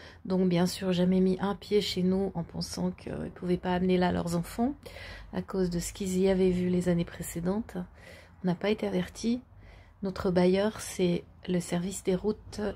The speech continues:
nationales. Le service des routes nationales a fait l'objet d'un temps présent qui est passé, euh, à mi-septembre, hein,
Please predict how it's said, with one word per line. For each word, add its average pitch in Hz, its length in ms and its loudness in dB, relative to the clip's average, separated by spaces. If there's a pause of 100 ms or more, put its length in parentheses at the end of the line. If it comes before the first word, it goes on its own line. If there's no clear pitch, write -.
(120)
nationales. 170 640 -4 (1160)
Le 196 60 -4
service 226 400 4
des 226 140 6
routes 226 220 2
nationales 202 920 4 (960)
a 196 100 0
fait 202 160 0
l'objet 208 320 4
d'un 196 140 4
temps 208 180 -4
présent 196 520 0 (800)
qui 196 360 -2
est 180 500 4 (140)
passé, 208 540 4
euh, 170 260 2 (580)
à 190 40 0
mi-septembre, 202 720 0
hein, 185 160 0